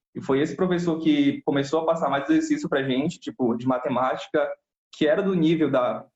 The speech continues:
tipo, colégio naval, é, escola naval, esse negócio.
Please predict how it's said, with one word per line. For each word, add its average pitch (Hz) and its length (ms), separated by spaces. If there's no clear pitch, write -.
tipo, - 160
colégio 139 320
naval, 131 760
é, 117 280
escola 120 260
naval, 120 260
esse 123 140
negócio. 127 380